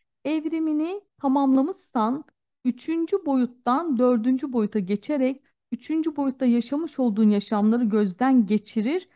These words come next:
ve yeniden dünyaya gelmek için Rahman boyutundan almış olduğun kozmik akım yardımıyla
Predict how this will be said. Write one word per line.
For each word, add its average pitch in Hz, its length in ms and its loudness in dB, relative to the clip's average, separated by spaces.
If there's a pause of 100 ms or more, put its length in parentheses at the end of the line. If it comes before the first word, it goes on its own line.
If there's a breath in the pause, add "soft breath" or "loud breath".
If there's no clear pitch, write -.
(260)
ve 254 40 4
yeniden 233 640 2
dünyaya 226 400 4
gelmek 214 480 0
için 311 300 0
Rahman 226 500 4
boyutundan 190 460 0
almış 233 440 -2
olduğun 196 320 2
kozmik 208 440 0
akım 285 260 -4
yardımıyla 185 840 0